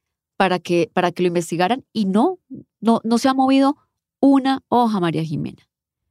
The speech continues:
Así que yo creo que, que no va a pasar nada. En este país siguen existiendo personas con un halo de poder que lamentablemente lo mantienen porque guardan los secretos de los poderosos de este país. Y es así,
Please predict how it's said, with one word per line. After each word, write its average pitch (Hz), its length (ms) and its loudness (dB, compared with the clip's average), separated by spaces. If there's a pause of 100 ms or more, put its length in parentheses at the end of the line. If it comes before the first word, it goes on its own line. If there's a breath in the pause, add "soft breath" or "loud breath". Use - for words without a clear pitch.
(300)
Así 175 260 -2
que - 140 -4
yo 208 140 -2
creo 202 260 -4
que, 202 340 -6 (460)
que 185 120 2
no 180 140 0
va 180 60 0
a 175 40 -4
pasar 175 340 -8
nada. 160 260 -2
En 175 80 0
este 208 260 -4
país 202 480 -4 (520)
siguen 226 300 0
existiendo 196 460 -6
personas 190 680 -6
con 190 200 -4
un 196 160 -2 (360 soft breath)
halo 226 480 0
de 202 200 -4
poder 185 640 -2
que 196 100 -6
lamentablemente 214 1300 -4 (240)
lo 226 180 2
mantienen 240 640 -4 (400)
porque 247 240 -2
guardan 247 340 0
los 294 120 0
secretos 240 380 -2
de 254 100 0
los 226 140 -6
poderosos 220 580 0
de 233 80 0
este 233 200 -6
país. - 520 -10
Y 226 160 2
es 208 140 -2
así, - 380 -10